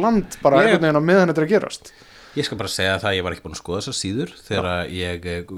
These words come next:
Speaker 2: kom hingað í stúdíóið.
Speaker 1: Ok.
Speaker 2: Eh, og ég skal líka segja það að ég get ekki alveg dæmt um þetta ennþá vegna þess að ég er ekki búin að sjá allar síðurnar.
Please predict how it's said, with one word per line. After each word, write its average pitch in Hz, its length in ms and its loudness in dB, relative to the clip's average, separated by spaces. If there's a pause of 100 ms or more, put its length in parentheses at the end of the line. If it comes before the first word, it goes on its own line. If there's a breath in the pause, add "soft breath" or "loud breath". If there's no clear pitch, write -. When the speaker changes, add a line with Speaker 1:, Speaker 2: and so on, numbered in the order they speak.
(100)
Speaker 2:
kom 95 240 -6
hingað 107 400 -8
í 107 80 -8
stúdíóið. 95 600 -8 (120)
Speaker 1:
Ok. 131 120 -4 (360 soft breath)
Speaker 2:
Eh, 95 300 -4 (100)
og 98 320 -2
ég 101 140 -10
skal 110 160 -10
líka - 180 -10
segja 107 220 -4
það 107 240 -4
að 110 100 -4
ég 110 240 -4
get 113 160 -6
ekki 107 160 -6
alveg 104 240 -4
dæmt 117 240 -4
um 113 140 -6
þetta 92 160 -6
ennþá 101 240 -6
vegna 120 100 -8
þess - 80 -10
að 101 60 -4
ég - 20 -6
er 98 80 -6
ekki - 140 -16
búin 87 80 -12
að - 60 -8
sjá 95 100 -8
allar 90 180 -12
síðurnar. 90 400 -14